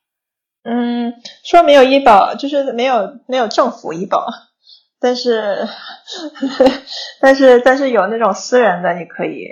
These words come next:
你可以自己买，那个就是看人了。然后每一个，但就每个保险公司肯定价钱不一样，保的东西也不一样嘛。我自己的猫，我也会给他们保那个医保。然后虽然我也是个穷学生，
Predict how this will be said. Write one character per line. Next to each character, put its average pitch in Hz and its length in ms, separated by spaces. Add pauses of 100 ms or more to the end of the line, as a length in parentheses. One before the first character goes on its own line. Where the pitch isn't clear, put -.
(120)
你 196 80
可 196 160
以 190 60
自 185 180
己 180 140
买， 180 300
那 208 80
个 196 100
就 202 140
是 202 100
看 196 300
人 - 180
了。 170 140
然 196 120
后 233 200
每 190 220
一 - 20
个， 214 200 (460)
但 226 220
就 233 100
每 202 180
个 208 100
保 214 140
险 202 140
公 196 160
司 202 200
肯 185 120
定 190 140
价 208 160
钱 196 320
不 - 80
一 190 80
样， 190 320
保 175 160
的 185 80
东 190 120
西 208 120
也 202 80
不 196 140
一 196 80
样 208 200
嘛。 - 140 (480)
我 220 80
自 269 180
己 240 100
的 202 140
猫， 220 300
我 214 80
也 196 100
会 208 100
给 196 120
他 202 140
们 190 260 (160)
保 - 480 (240)
那 214 100
个 190 100
医 185 160
保。 - 300
然 214 140
后 226 140
虽 220 160
然 196 180
我 208 80
也 196 80
是 196 140
个 202 100
穷 190 240
学 175 180
生， 180 300